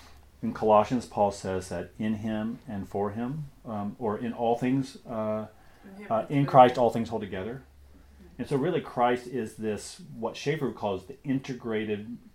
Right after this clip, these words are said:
Speaker 1: principle, that all things hold together in Christ. And, and, and how that affects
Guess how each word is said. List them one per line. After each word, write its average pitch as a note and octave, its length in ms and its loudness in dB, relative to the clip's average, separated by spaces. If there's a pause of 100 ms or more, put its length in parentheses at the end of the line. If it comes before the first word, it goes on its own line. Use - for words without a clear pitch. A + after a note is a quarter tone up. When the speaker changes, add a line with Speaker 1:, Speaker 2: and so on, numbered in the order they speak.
(140)
Speaker 1:
principle, - 500 -8 (1040)
that G2+ 340 -10
all A#2+ 180 4
things B2+ 220 -4
hold A2 160 -6
together F2+ 280 -8
in E2+ 100 -12
Christ. - 440 -20
And, F#2 320 -10
and, F#2+ 200 -12 (240)
and G2+ 100 -8
how G#2+ 300 2
that G2+ 180 -2
affects - 380 -10